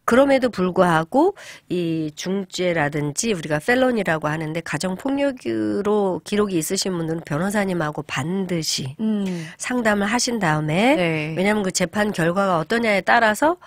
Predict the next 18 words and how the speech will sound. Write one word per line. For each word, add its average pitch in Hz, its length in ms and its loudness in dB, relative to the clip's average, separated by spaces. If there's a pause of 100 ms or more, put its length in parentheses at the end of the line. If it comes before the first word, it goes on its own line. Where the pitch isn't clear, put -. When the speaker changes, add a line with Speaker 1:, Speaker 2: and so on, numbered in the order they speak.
(340)
Speaker 1:
또 226 80 4
무효가 302 440 6
됐으면 214 440 2
괜찮아요. 165 800 0
Speaker 2:
네. 180 480 0
Speaker 1:
디스미스 208 440 2
됐다고 156 400 -4
하죠. 208 240 -4 (220)
Speaker 2:
네. 170 460 -4
Speaker 1:
그러면 220 220 2
괜찮지만 214 800 2
그렇지 208 360 2
않은 202 280 2
경우에는 175 540 0
변호사님과 185 560 -4
반드시 175 460 -6
상담을 262 460 -4
하고 196 560 -2